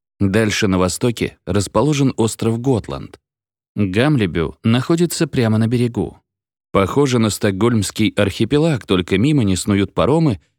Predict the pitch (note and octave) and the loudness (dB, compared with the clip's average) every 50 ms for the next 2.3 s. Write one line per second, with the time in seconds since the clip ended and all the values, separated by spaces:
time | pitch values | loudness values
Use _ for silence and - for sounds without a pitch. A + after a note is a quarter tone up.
0 | _ - - B2 B2 C3+ E3 F#3+ F3 D#3 E3+ D3 A2 B2 C3 B2+ C3+ C#3+ C3+ - | _ 0 2 2 4 4 4 2 2 2 0 2 2 2 2 4 2 2 0 -2
1 | - - G#2+ G2+ G2 F#2+ - - G2+ G#2 G#2 A2+ B2 B2 A#2 G2+ F2+ D#2 C#2+ C#2 | -2 -2 0 0 0 -2 -2 -2 0 2 2 2 2 0 0 0 -2 -2 -2 -6
2 | B1+ - - - - - | -8 -8 -10 -12 -14 -16